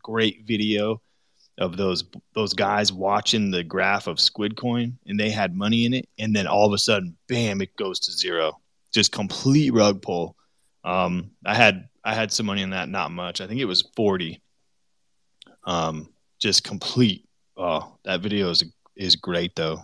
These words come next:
Like, just to watch. Obviously, I feel bad for everybody, but that made, like, local news in, like, small town Roseburg, Oregon. <laughs> Like, crypto, it's, it's just all a scam.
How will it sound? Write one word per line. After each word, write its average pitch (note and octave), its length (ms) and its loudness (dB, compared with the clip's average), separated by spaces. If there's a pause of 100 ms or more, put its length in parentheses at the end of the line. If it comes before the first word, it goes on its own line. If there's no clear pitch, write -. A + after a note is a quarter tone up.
(120)
Like, E2+ 240 -6
just - 280 2
to D2+ 300 -2 (280)
watch. E2 320 -2
Obviously, E2 300 -4
I D2+ 40 -6
feel D2+ 160 -10
bad D#2+ 240 -6
for - 80 -8
everybody, D#2+ 460 -4 (640)
but A2+ 120 2
that A2+ 180 6
made, D#3 220 0
like, F#2+ 240 0
local G2+ 420 0
news F#2 400 -2
in, F2 120 -8
like, F2 220 -6 (360)
small F#2 420 0
town F2 360 -4
Roseburg, E2+ 560 -2
Oregon. E2+ 480 -6
<laughs> - 40 4 (680)
Like, - 340 -4 (800)
crypto, C#3 540 4
it's, - 400 4
it's C3+ 220 2
just C#3+ 220 0
all B2+ 280 4
a B2 40 2
scam. A#2 760 2